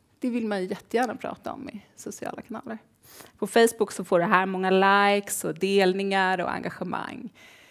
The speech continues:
Det är så här vi gillar att prata om alkohol. Det känns trevligt, det beskriver någonting som vi, ja, det är njutning, liksom.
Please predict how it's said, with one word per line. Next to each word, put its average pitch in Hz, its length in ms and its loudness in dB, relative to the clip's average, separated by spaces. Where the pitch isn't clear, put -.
Det 220 120 -2
är 202 40 0
så 196 140 -4
här 185 240 0
vi 170 80 -8
gillar 175 420 2
att - 100 -10
prata - 360 -8
om - 100 -10
alkohol. - 600 -8
Det 226 60 -12
känns 247 300 0
trevligt, 220 800 2
det 202 100 -6
beskriver 202 600 0
någonting 185 420 -4
som 180 200 -6
vi, 180 440 -2
ja, - 160 -4
det 254 140 2
är 247 40 2
njutning, 240 680 -2
liksom. - 420 -10